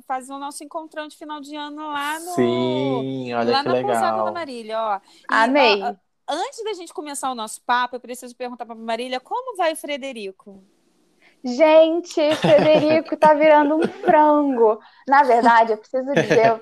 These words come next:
Speaker 3: um, um dilema que está acontecendo, que a gente não sabe mais se Frederico é realmente um galo.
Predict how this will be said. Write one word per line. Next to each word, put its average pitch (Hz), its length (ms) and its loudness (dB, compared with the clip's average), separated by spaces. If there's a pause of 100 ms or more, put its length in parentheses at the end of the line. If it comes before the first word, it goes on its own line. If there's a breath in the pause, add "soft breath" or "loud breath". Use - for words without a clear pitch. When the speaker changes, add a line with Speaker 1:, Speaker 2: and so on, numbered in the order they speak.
Speaker 3:
um, 233 240 -8
um 269 60 0
dilema 233 600 2
que 240 80 -18
está - 200 2
acontecendo, 233 720 -2
que 262 80 0
a 240 60 2
gente 247 280 -4
não 277 400 0
sabe 240 420 2
mais 214 360 0
se - 140 -12
Frederico 285 580 0
é 294 40 0
realmente 285 520 -2
um 339 100 -6
galo. 202 540 2